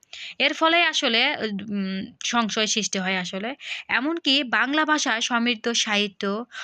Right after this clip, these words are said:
রবীন্দ্রনাথ, মাইকেল, বঙ্কিমের মতো গুরুত্বপূর্ণ সাহিত্যিকদের প্রতি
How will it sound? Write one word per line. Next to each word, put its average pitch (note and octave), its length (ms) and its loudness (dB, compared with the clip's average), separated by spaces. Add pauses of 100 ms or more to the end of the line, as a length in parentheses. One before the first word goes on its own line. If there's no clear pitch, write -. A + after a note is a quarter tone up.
(180)
রবীন্দ্রনাথ, A#3+ 800 2
মাইকেল, G#3+ 600 0
বঙ্কিমের A#3 640 2
মতো G#3+ 280 -2
গুরুত্বপূর্ণ C4 720 -2
সাহিত্যিকদের G#3+ 640 -4
প্রতি G#3+ 360 -4